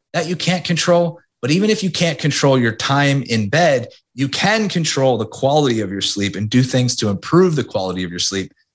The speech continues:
Um, and while we're at it, I have, like, an, an announcement that I'm beyond excited.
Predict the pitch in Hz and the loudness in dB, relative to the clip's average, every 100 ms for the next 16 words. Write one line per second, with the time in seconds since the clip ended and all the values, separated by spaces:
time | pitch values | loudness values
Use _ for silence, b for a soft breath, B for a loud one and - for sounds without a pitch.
0 | _ - 107 98 98 - _ _ 123 113 | _ -2 0 0 -6 -12 _ _ 0 2
1 | 139 147 151 143 147 151 147 - _ _ | 2 4 2 2 2 0 -2 -6 _ _
2 | _ _ _ _ 123 147 147 131 120 - | _ _ _ _ -2 0 2 0 -2 -4
3 | _ _ _ _ _ 123 123 123 135 143 | _ _ _ _ _ -2 -2 2 2 4
4 | 156 147 135 123 117 107 107 - _ _ | 2 2 0 0 2 0 -2 -8 _ _
5 | _ _ _ _ 165 180 196 165 147 - | _ _ _ _ 2 4 2 0 -2 -2
6 | 120 110 98 | -2 -2 -8